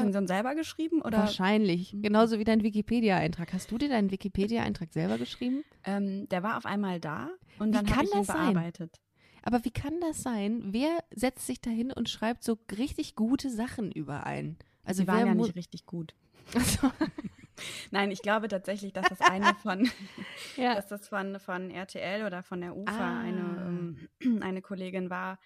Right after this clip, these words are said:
Speaker 1: weil wir
Speaker 2: Okay.
Speaker 1: darüber gesprochen hatten. Es ging um den blauen Haken bei Instagram, als ich noch bei Alles, was
Speaker 2: Mhm.
Speaker 1: zählt war, bei der Soap.
Speaker 2: Ah,
Speaker 1: Und
Speaker 2: okay.
Speaker 1: dann meinte sie
Speaker 2: Ja.
Speaker 1: irgendwann, "Guck mal, du hast einen Wikipedia-Eintrag", deswegen habe ich ja jemanden im Verdacht.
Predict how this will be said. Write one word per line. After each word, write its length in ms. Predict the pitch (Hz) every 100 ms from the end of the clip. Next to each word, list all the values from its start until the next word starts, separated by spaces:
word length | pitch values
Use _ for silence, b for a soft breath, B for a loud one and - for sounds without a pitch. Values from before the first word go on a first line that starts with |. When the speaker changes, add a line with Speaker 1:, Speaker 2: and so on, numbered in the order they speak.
| b b b
Speaker 1:
weil 100 | -
wir 40 | 185
Speaker 2:
Okay. 100 | 180
Speaker 1:
darüber 180 | 170 185
gesprochen 460 | 180 - 196 202 190
hatten. 160 | 185
Es 60 | 180
ging 120 | 190
um 80 | 190
den 100 | 190
blauen 340 | 180 175 180
Haken 340 | 170 175 - 180
bei 140 | 170
Instagram, 420 | 175 - 165 156
als 120 | 160 170
ich 60 |
noch 60 | 175
bei 80 | 170
Alles, 180 | 220 226
was 100 | 233
Speaker 2:
Mhm. 40 |
Speaker 1:
zählt 260 | 240 175 -
war, 140 | 175
bei 60 | 180
der 100 | 180
Soap. 220 | - 175 -
Speaker 2:
Ah, 60 |
Speaker 1:
Und 80 | 220
Speaker 2:
okay. 40 | 170
Speaker 1:
dann 320 | 165 170 175 _ _ _ _ _
meinte 260 | 165 170 175
sie 120 | 170
Speaker 2:
Ja. 80 | 170
Speaker 1:
irgendwann, 500 | 175 170 165 170 170 _ _ _ _ -
"Guck 180 | 180 175
mal, 120 | 165
du 60 | 170
hast 140 | -
einen 80 | 170
Wikipedia-Eintrag", 680 | 165 160 180 165 156 160 156
deswegen 240 | - -
habe 100 | 320
ich 160 | 370 -
ja 160 | 359 330
jemanden 340 | 320 302 294
im 80 | 262
Verdacht. 460 | 202 - - -